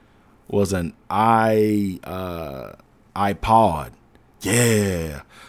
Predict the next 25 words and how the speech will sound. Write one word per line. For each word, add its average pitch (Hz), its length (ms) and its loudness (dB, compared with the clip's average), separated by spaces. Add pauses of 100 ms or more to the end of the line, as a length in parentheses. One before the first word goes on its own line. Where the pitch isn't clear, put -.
(140)
Boy, 90 140 0
I 107 120 4
had 101 200 0
a 78 60 -8
bomb 110 560 6
iPod 104 600 6
and 90 100 -2
some 107 220 0
old 104 340 0
busters 107 440 2
in 95 80 0
Atlanta 101 440 2 (320)
right 104 220 4
off 107 220 6
Gresham 120 440 8
Road. 127 540 12 (540)
Them 98 180 4
old 107 220 6
hustlers 120 400 8
that 117 180 4
Gucci 135 300 4
took 165 180 10
warned 190 320 12
me 170 100 8
about. 135 400 8